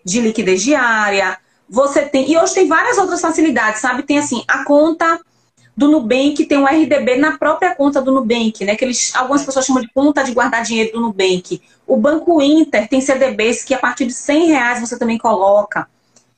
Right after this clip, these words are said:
Speaker 1: Então, existe uma gama hoje de facilidades pra que as pessoas consigam poupar o dinheiro delas, ganhando um pouco mais do que a taxa Selic.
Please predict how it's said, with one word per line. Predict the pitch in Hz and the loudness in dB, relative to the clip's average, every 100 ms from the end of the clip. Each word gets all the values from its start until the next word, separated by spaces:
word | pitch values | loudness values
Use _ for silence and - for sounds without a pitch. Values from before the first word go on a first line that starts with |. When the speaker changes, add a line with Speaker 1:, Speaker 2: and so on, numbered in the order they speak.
| _ - | _ -4
Speaker 1:
Então, | 247 311 | 2 2
existe | 302 320 349 | 2 2 2
uma | 370 | 2
gama | 294 349 453 403 269 | 2 2 2 0 2
hoje | 240 214 | 0 -2
de | 220 | -4
facilidades | 240 320 311 226 202 185 190 202 285 - _ _ _ | -2 2 2 2 0 0 0 -2 -4 -6 _ _ _
pra | 262 | -4
que | 262 | 0
as | 285 294 | -2 0
pessoas | 302 269 262 | 0 0 -2
consigam | 403 381 285 262 247 - - | -4 -4 0 0 0 -4 -2
poupar | 285 285 - 269 339 | 0 0 -2 0 0
o | 320 | 0
dinheiro | 269 233 220 | 0 0 -2
delas, | 175 180 180 208 208 | -2 0 2 0 0
ganhando | 262 254 269 302 | -2 0 2 0
um | |
pouco | 294 262 349 381 294 | 2 2 0 0 0
mais | 226 220 277 | 2 0 0
do | 294 | -4
que | 311 - | 0 -2
a | - | 0
taxa | 233 247 269 | -2 -2 -2
Selic. | 277 370 247 190 - - | 0 0 2 -2 -8 -20